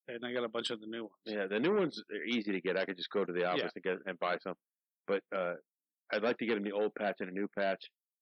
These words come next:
Speaker 2: and send it out to him.
Speaker 1: I
Speaker 2: Um,
Speaker 1: wish you could get him the old, old patch.
Speaker 2: I have, I have
Speaker 1: That
Speaker 2: one.
Speaker 1: has the
Speaker 2: The, the
Speaker 1: First County,
Speaker 2: Keystone.
Speaker 1: the Keystone, yeah.
Speaker 2: Yeah.
Speaker 1: Or was it the, uh, Berks County logo? The, the county logo.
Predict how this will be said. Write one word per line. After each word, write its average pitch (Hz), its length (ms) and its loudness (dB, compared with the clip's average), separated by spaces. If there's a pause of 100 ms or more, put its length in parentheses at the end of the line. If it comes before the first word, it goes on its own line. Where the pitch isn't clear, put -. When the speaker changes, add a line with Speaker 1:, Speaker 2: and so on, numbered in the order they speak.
(340)
Speaker 2:
and 92 180 -6
send 101 220 -2
it 95 80 0
out 95 220 0
to 98 140 -6
him. 92 100 -6 (420)
Speaker 1:
I 117 80 0
Speaker 2:
Um, 143 80 4
Speaker 1:
wish 185 180 0
you 180 60 -8
could 127 200 -10
get 127 100 2
him 117 140 -4
the 113 140 -8 (180)
old, 120 240 0
old 135 340 2
patch. 113 340 -6 (500)
Speaker 2:
I 110 60 2
have, 165 380 2 (120)
I 110 100 2
have 151 220 2 (140)
Speaker 1:
That 135 100 4
Speaker 2:
one. 143 120 6
Speaker 1:
has 110 140 4
the 127 300 -2 (400)
Speaker 2:
The, - 80 4
the 147 60 6
Speaker 1:
First 143 160 2
County, 151 160 4
Speaker 2:
Keystone. 135 280 2 (240)
Speaker 1:
the 120 60 -6
Keystone, 135 380 -4
yeah. 131 180 0
Speaker 2:
Yeah. - 80 2
Speaker 1:
Or 156 320 4
was 151 220 2
it - 100 -16
the, 147 160 2
uh, 131 200 2 (340)
Berks 165 240 2
County 147 260 0
logo? 110 380 -2 (160)
The, 113 220 0
the 113 80 -4
county 127 360 0
logo. 104 280 0